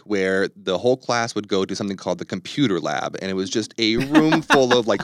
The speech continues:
Speaker 1: old Mac computers, which at the time was, like, top of the line, right? And we would go in there and they would do keyboard practice or how to use a mouse and simple stuff like that. Well,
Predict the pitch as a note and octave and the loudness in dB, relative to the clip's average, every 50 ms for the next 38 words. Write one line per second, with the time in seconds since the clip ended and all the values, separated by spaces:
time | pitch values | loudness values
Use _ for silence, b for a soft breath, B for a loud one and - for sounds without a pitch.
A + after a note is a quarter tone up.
0 | - - A2 A2 A2+ G#2 G#2 F#2+ F2+ F#2 - - - G#2 F#2 - F#2 F2+ F2+ F2 | 0 2 2 2 2 2 0 0 -2 -2 -2 -4 -6 -6 -6 -4 -4 -2 -2 0
1 | F2 F2 F2+ F2+ - G2 G2 E2+ - - b b b b b G2 F2+ - - - | -2 -2 -2 -4 -4 -4 -4 -4 -4 -6 b b b b b -4 -4 -4 -4 -2
2 | F2+ F2 F2 F2+ F2 F2+ F2+ - - - - E2+ D2+ - D#2+ D#2 D#2 D#2+ D2+ D2 | -2 -2 -2 -2 -2 -4 -4 -4 -6 -6 -6 -6 -6 -6 -6 -6 -4 -4 -4 -6
3 | C#2+ D#2+ D#2 D#2+ F2+ - - b b b b b b b b - G#2 G#2+ A2 A2+ | -8 -10 -10 -10 -10 -12 -12 b b b b b b b b -2 0 2 4 4
4 | A2+ A#2 A#2+ - F#2+ G2+ G#2+ A2 G#2+ G#2+ G#2+ G#2+ G#2 F#2+ G2 G#2 A2 A#2 B2+ B2 | 2 2 2 0 2 2 2 2 2 2 2 4 4 4 4 4 2 4 2 0
5 | A#2 - - - - D#3 D#3 C#3+ C3 C3 C#3+ C#3 C3+ - - G#2+ A2 A2 - - | 0 0 -6 -4 -2 -2 -2 -2 0 2 0 0 0 -2 -2 -2 -2 -2 -2 -2
6 | A#2+ A2+ A2+ - A2 G#2+ A#2 A#2 G2+ G2 G2+ A#2 A2+ A2 A#2+ B2+ A#2 A#2 G#2 F2 | -2 -2 -2 -2 -2 0 0 0 0 -2 -2 -2 -2 -2 -2 -2 0 -2 -2 -2
7 | F#2 G2+ G#2 A2 A2+ A2 - - A#2 A#2 A2 - - B2+ - G#2+ - - F#2 F2 | -2 0 0 0 -2 -4 -4 -4 -4 -4 -4 -2 -4 -2 -2 -2 -2 -2 -4 -4
8 | - D#2 D#2+ - - B1 - - A#2 A#2+ A#2+ A#2 | -4 -6 -6 -6 -8 -8 -4 -2 0 0 0 0